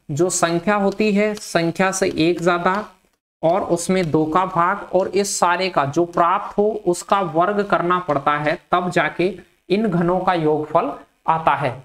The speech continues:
ये वाली चीज। तो आप ये पहले वाली चीज याद है तो आप इसे direct कर सकते हैं। तो आप कहेंगे, "सर, दस और एक ग्यारह,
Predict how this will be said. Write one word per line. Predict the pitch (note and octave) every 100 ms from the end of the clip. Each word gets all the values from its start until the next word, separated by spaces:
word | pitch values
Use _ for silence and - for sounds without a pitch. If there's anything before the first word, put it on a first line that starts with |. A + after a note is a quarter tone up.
| C3
ये | A#3
वाली | E3 D3+
चीज। | C#3+ C#3+ B2+
तो | -
आप | F#3+ G#3+
ये | F3+ G3+
पहले | B3+ G#3+ G#3+
वाली | B3+ A3+ A#3+
चीज | B3 A#3 G3+
याद | G3+ G3+
है | G3 A3
तो | G#3+
आप | F3+ F3+
इसे | F3 D3
direct | D3 F3 F#3
कर | F#3+
सकते | F3 F#3 -
हैं। | F#3+ G3
तो | F3+
आप | E3+ F3
कहेंगे, | F3+ F#3+ F#3
"सर, | F#3
दस | D#3+ D#3 F#3+ - - _ _ _
और | D3+
एक | E3 D#3
ग्यारह, | C#3+ D3 E3+ G3+